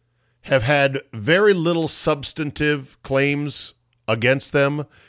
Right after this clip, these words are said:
yet got suspended anyway, see Elliott, comma, Ezekiel, how will the N F L handle a prominent face of the franchise quarterback?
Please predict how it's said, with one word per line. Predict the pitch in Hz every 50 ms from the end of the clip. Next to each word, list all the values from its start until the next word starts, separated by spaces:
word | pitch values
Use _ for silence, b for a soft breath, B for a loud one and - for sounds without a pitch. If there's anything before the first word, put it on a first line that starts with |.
| b b
yet | 107 123 123 101 -
got | 147 131 127 -
suspended | - 135 110 - - - 139 135 123 120 123
anyway, | 127 143 147 143 151 151 160 170 165 160 _ _ _ _ _ _ _ _ _
see | - - - 143 139 147 -
Elliott, | 135 139 143 143 139 139 - -
comma, | - 147 139 135 139 135 131 - -
Ezekiel, | 123 123 123 107 87 120 147 143 - - 151 147 147 160 170 165 - _ _ _ _ _ _ _ _ _ _ _ _ _ _ _ _ _ _
how | - - 147 160 185
will | 202 202 175
the | 175 165
N | 160 156
F | 156 143 - 147
L | 139 135 127
handle | 107 127 123 120 120 120 117 110 - _ -
a | 110 110
prominent | 98 - - - - 139 139 151 151 127 87 73 - _ _ _ _ _ _ _ _ _ _ _ _ _
face | _ _ - - - 151 156 165 175 - - - - - - _ _ _ -
of | - 135 135 123
the | 120 120
franchise | - - - 139 139 139 139 135 - - 107 98 92 90 90 87 85 82 - - - _ _ -
quarterback? | - - - - 175 180 196 202 - - - - 135 117 101 90 76 - _ _ _ - - 92 80 - - _ _ -